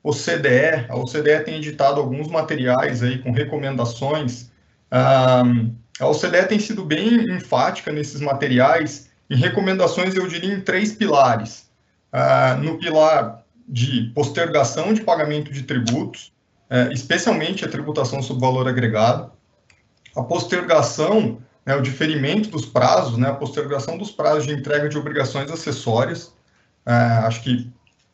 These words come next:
reconhecida a dificuldade que as empresas no mundo inteiro, em tempos de isolamento, terão pra cumprir essas obrigações a tempo e da maneira, em tempo e da maneira correta, e,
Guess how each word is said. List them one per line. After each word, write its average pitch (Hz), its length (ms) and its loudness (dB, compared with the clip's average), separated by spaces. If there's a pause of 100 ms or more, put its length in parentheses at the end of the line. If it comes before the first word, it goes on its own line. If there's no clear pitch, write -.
reconhecida 151 800 0
a - 20 -4
dificuldade 156 680 0
que - 80 -6
as 131 120 -2
empresas 127 720 -4
no 120 160 4
mundo 165 340 2
inteiro, 131 520 -2
em 120 120 4
tempos 127 280 -4
de 131 100 -6
isolamento, 127 640 0
terão 151 600 2 (680)
pra 123 600 4 (240)
cumprir 139 420 -4
essas 156 240 -6
obrigações 127 880 -2 (180)
a 123 140 2
tempo 139 480 -4
e - 20 -4
da 123 120 0
maneira, 127 300 2
em 127 220 -2
tempo 139 300 0
e 131 60 -4
da 123 80 4
maneira 127 320 2
correta, 117 600 -2 (540)
e, 214 480 2